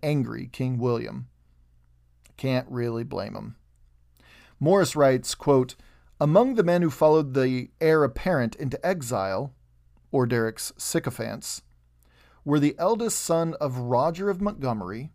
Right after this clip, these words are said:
Robert of Bellême, and the eldest son of William Fitzosborne,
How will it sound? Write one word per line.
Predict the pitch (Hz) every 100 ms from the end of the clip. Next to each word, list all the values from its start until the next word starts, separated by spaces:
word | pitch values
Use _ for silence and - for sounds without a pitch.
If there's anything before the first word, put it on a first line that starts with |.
| _ _ _ -
Robert | 127 123 135 120 _ -
of | 135
Bellême, | 120 120 131 170 127 117 135 _ _ -
and | 165
the | 170 147
eldest | 139 139 151
son | - 131 127 127 123 _ -
of | 160 131
William | 131 123 117
Fitzosborne, | 131 123 127 113 110 - 101